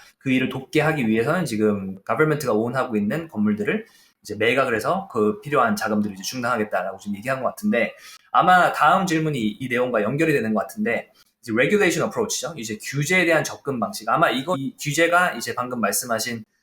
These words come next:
성몽 씨가 말씀하신 피씨당에서 얘기하는 어떻게 규제를 할 것이냐 아마 연결이 될 것 같은데, 성몽 씨부터, 어, 그러면 피씨당,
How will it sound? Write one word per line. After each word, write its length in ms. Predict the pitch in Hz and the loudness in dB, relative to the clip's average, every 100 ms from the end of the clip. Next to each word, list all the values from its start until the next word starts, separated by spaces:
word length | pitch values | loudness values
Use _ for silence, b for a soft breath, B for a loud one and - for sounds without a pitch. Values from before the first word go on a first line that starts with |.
| _ | _
성몽 240 | - 165 156 | -4 -2 0
씨가 160 | 139 | 2
말씀하신 520 | 113 95 120 107 104 | 2 0 -2 -4 -4
피씨당에서 560 | - 151 151 143 123 113 | -4 -4 -2 -2 -2 -4
얘기하는 520 | 101 117 110 107 104 | -2 0 2 2 2
어떻게 540 | 101 - 143 - 127 107 | 0 0 0 0 -2 -2
규제를 300 | 110 113 120 | -2 0 0
할 120 | 143 | 0
것이냐 480 | 123 113 107 104 104 | -4 -2 0 0 -2
아마 220 | 110 101 101 | -4 -2 0
연결이 280 | 131 165 | 0 2
될 140 | 131 107 | 0 0
것 80 | 101 | -2
같은데, 480 | - 110 120 95 b b | -2 -2 -2 -4 b b
성몽 220 | - 185 | -6 -2
씨부터, 580 | 170 139 107 123 107 92 | -2 -4 -4 -2 -2 -4
어, 280 | - 104 101 | -10 -10 -10
그러면 340 | 127 113 110 104 | -10 -6 -6 -4
피씨당, 460 | 180 170 135 95 | -4 -2 -2 -2